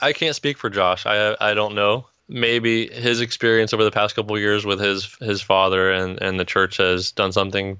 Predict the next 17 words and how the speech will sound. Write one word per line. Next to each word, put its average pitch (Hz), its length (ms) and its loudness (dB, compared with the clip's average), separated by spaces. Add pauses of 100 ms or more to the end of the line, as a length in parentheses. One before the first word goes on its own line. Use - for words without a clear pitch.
(120)
to 95 160 0
help 92 200 2
humble 98 280 2
him 101 180 0
a 101 40 0
little 104 200 0
more 104 200 2
in 101 100 -4
ta-, 101 200 0
in 98 80 -2
talking 104 260 0
to 104 60 -12
people, 113 160 -2
but 95 120 -2
I'm 95 160 0
not 117 200 0
sure. 113 320 0